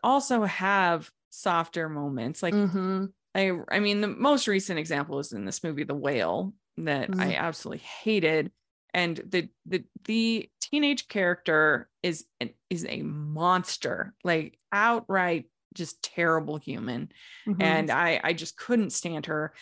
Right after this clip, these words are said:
Speaker 1: I said, the only thing that makes sense is that, <laughs> is if it, the movie is a serial killer origin story. <laughs>
Speaker 2: Oh,
Speaker 1: 'Cause
Speaker 2: no.
Speaker 1: she's so cold. She's
Speaker 2: She
Speaker 1: so
Speaker 2: is.
Speaker 1: mean. Uh, <sighs> awful. Um,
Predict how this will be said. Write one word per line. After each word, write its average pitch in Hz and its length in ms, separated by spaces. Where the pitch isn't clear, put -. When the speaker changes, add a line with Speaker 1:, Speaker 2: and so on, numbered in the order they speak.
Speaker 1:
I 185 60
said, 214 140
the 214 80
only 240 200
thing 240 200
that 190 100
makes 170 260
sense 160 480
is 170 220
that, 151 360
<laughs> - 680
is 202 300
if 196 340
it, 190 200
the 180 140
movie 180 380
is 175 140
a 165 60
serial 160 420
killer 151 380
origin - 420
story. 170 280
<laughs> 254 220
Speaker 2:
Oh, 208 100
Speaker 1:
'Cause 196 120
Speaker 2:
no. 208 40
Speaker 1:
she's 196 120
so 247 640
cold. 196 360
She's 233 240
Speaker 2:
She - 180
Speaker 1:
so 233 280
Speaker 2:
is. 226 40
Speaker 1:
mean. 220 480
Uh, 165 360
<sighs> - 440
awful. 156 460
Um, 185 520